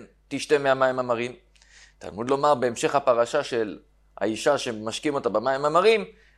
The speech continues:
"אשר תשתה אישה תחת אישה שנמצאת בביתו,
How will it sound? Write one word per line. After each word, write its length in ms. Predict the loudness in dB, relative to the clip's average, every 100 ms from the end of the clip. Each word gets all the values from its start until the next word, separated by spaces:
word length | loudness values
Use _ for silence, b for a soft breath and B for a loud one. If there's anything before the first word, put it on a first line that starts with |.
| b
"אשר 280 | -10 -2 -2 -2
תשתה 580 | -4 -6 2 6 6 6 -2 _ -12
אישה 560 | -10 -6 2 4 4 0 -6
תחת 480 | 4 4 4 0 0
אישה 720 | -6 -6 2 4 4 2 -2 -10 _ _ _ _ -20 _
שנמצאת 800 | -14 -14 -4 0 2 2 -2 -2
בביתו, 760 | -2 2 0 2 4 4 2